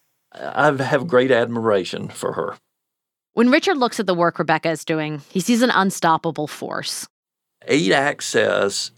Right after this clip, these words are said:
Speaker 1: is, in my view, the biggest threat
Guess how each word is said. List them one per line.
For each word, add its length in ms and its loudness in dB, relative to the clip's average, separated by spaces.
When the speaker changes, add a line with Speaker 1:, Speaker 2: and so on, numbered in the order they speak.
Speaker 1:
is, 480 2
in 320 -2
my 440 2
view, 600 -2
the 160 4
biggest 920 0
threat 800 0